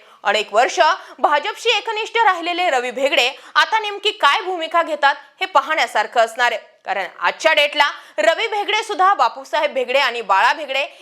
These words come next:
यांच्याच बरोबरीचे सुनील अण्णा शेळके यांच्या विरोधातील उमेदवार असल्याचं म्हटलं जातंय. मात्र एक गोष्ट खरी आहे,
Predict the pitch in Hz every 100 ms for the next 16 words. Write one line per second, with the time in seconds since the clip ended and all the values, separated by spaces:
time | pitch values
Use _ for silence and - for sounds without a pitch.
0 | 320 254 285 294 381 370 277 262 254 269
1 | 277 302 311 277 240 254 233 240 247 240
2 | 226 277 269 220 247 226 214 220 220 240
3 | 240 196 254 320 339 311 311 294 294 302
4 | 285 285 254 240 156 _ - 196 254 262
5 | 269 285 269 330 330 349 349 330 - -